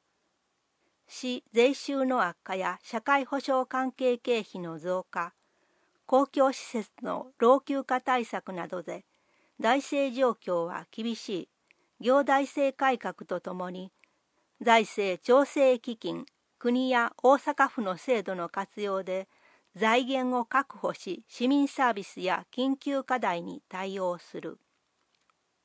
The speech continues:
機構改革と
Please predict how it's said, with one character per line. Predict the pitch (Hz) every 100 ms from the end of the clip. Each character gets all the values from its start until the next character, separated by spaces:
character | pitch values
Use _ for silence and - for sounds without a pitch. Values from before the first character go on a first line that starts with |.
| _ _ _ _ _ _ _ _ _ _ _ _ _ _ _ - _ _ _ -
機 | 233
構 | 311 311
改 | 294 277 240
革 | 208 180 -
と | - 214